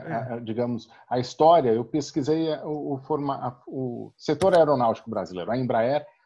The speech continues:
Speaker 2: mas não é
Speaker 1: Hum.
Speaker 2: só a Embraer, é todo um ecossistema de instituições, né? Eu acho que o Brasil tá fora. O Brasil tá fora porque a gente tá,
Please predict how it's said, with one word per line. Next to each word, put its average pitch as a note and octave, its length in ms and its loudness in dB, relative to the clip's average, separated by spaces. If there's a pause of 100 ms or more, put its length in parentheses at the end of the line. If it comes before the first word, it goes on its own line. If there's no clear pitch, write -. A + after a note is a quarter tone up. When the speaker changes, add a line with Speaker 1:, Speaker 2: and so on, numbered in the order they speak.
(140)
Speaker 2:
mas B2 160 2
não C#3 100 2
é C#3+ 40 0
Speaker 1:
Hum. C3 40 0
Speaker 2:
só C#3 140 -4
a C3 40 0
Embraer, A#2+ 480 2 (260)
é C3 80 -2
todo G3+ 260 4
um G#3 180 2
ecossistema C#3+ 880 0
de G#2+ 120 -4
instituições, A#2 960 -8
né? A2+ 160 -8 (280)
Eu F3 120 2
acho E3+ 180 2
que - 80 -6
o D#3 40 -8
Brasil C#3+ 320 -2
tá C3 120 -6
fora. - 240 -10 (300)
O D#3 60 -14
Brasil E3+ 340 0
tá E3 160 2
fora D3 460 2
porque C3+ 640 -2
a B2 100 0
gente B2 400 -6
tá, A2+ 420 2